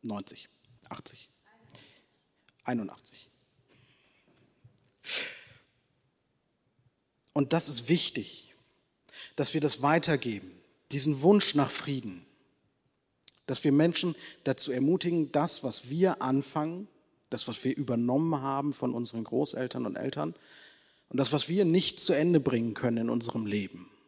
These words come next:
nämlich einzustehen für mehr Frieden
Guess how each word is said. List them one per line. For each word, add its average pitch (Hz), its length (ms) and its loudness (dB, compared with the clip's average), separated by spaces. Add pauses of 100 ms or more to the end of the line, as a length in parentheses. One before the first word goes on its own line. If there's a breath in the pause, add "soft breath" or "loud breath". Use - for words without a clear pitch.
(920 loud breath)
nämlich - 280 -2
einzustehen 143 760 2 (520 loud breath)
für - 180 2
mehr 127 260 4
Frieden 98 560 -8